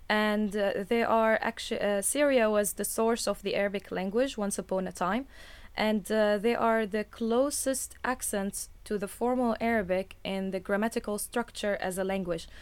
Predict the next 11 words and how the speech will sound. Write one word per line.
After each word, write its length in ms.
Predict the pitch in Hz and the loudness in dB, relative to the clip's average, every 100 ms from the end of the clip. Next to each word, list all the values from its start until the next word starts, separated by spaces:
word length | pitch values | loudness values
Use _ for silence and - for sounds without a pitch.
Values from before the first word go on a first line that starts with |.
| - - - - | -18 -18 -6 0
Um, 580 | 196 196 190 190 196 - | 2 4 4 4 0 -2
like, 340 | 202 196 - - - - - - - - - | -2 -2 -4 -20 -20 -20 -20 -20 -20 -18 -4
why 300 | 202 226 233 | 4 4 4
do 100 | 226 | 0
you 100 | 226 | 0
learn 280 | 220 220 | 2 2
Levantine? 540 | 220 220 247 254 269 277 | 2 2 -2 0 -2 -2
Because 360 | 214 214 202 - | 0 0 -2 -2
if 160 | 226 226 | -4 -2
you 80 | 214 | 2
go 420 | 220 220 220 | 4 4 2